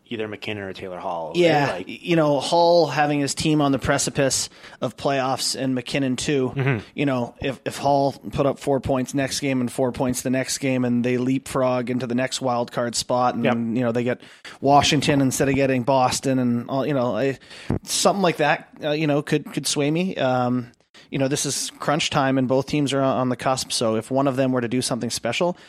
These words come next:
Speaker 2: meanwhile, if they both get blanked and McDavid, you know, throws up seven goals
Speaker 1: Yep.
Speaker 2: and gets to fifty or, you know, whatever he's at, forty,
Speaker 1: Yep.
Speaker 2: you know, I, there's, there's still things that could <laughs> change my mind.
Speaker 1: Yeah. You know what? I, I, the past two Rain-, uh, Devils games, I watched quite a bit of them this season. I think they've been,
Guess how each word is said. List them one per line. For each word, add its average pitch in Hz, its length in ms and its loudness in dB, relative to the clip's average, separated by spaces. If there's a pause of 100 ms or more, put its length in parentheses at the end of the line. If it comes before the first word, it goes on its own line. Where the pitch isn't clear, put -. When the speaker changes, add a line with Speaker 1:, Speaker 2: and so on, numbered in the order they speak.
(260)
Speaker 2:
meanwhile, 143 540 0
if 120 60 -4
they 131 100 -2
both 127 240 -4
get 107 140 -2
blanked 123 400 -2
and 117 120 0
McDavid, 120 440 -2 (300)
you 131 120 -2
know, 117 180 -2 (340)
throws 135 260 0
up 117 200 -2
seven 131 340 0
goals 131 240 2
Speaker 1:
Yep. 127 60 6
Speaker 2:
and 131 60 4
gets 139 180 -2
to 120 100 -4
fifty 180 480 -2 (400)
or, 131 240 -2
you 135 80 0
know, 127 80 0
whatever 123 220 0
he's 117 100 -4
at, 117 240 -2
forty, 123 200 0
Speaker 1:
Yep. 117 140 -2 (360)
Speaker 2:
you - 180 -2
know, 127 100 2
I, 196 300 4 (100)
there's, 214 260 0
there's 262 180 4
still 330 160 2
things 277 300 6
that 233 120 2
could - 160 -2
<laughs> - 0 -
change 226 300 4
my 214 200 6
mind. 202 360 2 (300)
Speaker 1:
Yeah. 196 380 8
You 170 120 8
know 247 80 12
what? 285 180 10
I, 160 60 6
I, 160 280 4 (220)
the 156 160 4
past - 480 4
two 165 380 10
Rain-, 131 260 6
uh, 113 220 6
Devils 120 320 6
games, 107 240 6
I 127 60 8
watched 180 240 8
quite 131 120 6
a 107 40 0
bit 107 100 6
of 101 40 -2
them 104 120 0
this 98 100 -2
season. 110 240 0
I 107 40 2
think 113 180 2
they've 104 120 4
been, 98 360 0